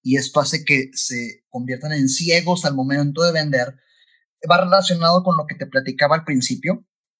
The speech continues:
Ah, ah, se enamoran tanto de lo que hacen, ellos mismos se lo comprarían,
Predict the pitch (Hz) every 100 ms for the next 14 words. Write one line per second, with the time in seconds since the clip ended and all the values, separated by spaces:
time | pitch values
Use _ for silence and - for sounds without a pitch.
0 | _ _ 139 135 131 127 127 - 120 117
1 | 117 _ _ - 147 143 151 185 190 180
2 | 170 180 190 185 156 127 120 135 - 113
3 | 107 - _ _ _ _ - 160 185 196
4 | 185 190 185 185 180 175 151 143 139 131
5 | 127 123 147 139 117 117